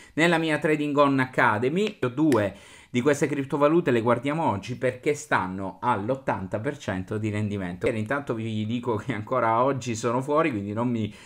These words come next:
eh, vedete in face, quindi face off anche oggi per il video del lunedì, ma quello che conta comunque resta,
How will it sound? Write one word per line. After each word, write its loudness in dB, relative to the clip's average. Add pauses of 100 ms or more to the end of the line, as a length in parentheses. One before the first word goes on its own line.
(260)
eh, 6
vedete 4
in 2
face, 0
quindi -2
face 0
off 2
anche 2
oggi 0
per 2
il 0
video 4
del 4
lunedì, 0
ma 2
quello 2
che -4
conta -4
comunque -4
resta, -2